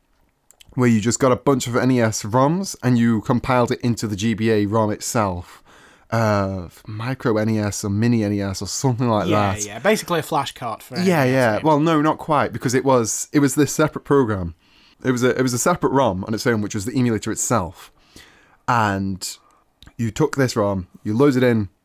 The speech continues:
Speaker 1: your N E S roms of choice into the same folder. You clicked on an E X E file, and it would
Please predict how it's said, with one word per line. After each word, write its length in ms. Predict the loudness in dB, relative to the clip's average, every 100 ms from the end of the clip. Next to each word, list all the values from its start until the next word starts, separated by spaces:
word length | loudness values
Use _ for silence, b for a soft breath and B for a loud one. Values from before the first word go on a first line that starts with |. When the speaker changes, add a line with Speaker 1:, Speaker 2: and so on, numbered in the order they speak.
| _ _ _ _ -4
Speaker 1:
your 400 | 0 2 2 2
N 140 | 2
E 80 | 2
S 200 | 0 0
roms 360 | 0 0 -2 -6
of 80 |
choice 360 | -2 -2 -2 -6
into 180 | -6 -6
the 60 | -4
same 240 | -2 -2
folder. 240 | -4 -6
You 80 | -8
clicked 260 | -2 -2 0
on 100 | -2
an 280 | -2 -4 0
E 80 | 2
X 200 | 2 -2
E 120 | -4
file, 320 | -2 -4 -4 -8 B B B
and 140 | -2
it 40 | 0
would 260 | 0 -2